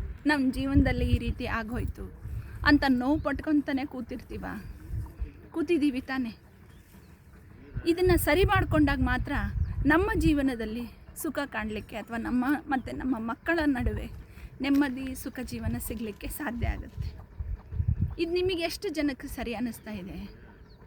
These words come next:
ನಮಸ್ಕಾರ ಎಲ್ರಿಗೂ,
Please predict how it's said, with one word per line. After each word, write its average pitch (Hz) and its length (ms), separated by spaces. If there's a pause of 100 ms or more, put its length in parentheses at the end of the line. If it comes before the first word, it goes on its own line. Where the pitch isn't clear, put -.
(1000)
ನಮಸ್ಕಾರ 254 460 (1000)
ಎಲ್ರಿಗೂ, 226 440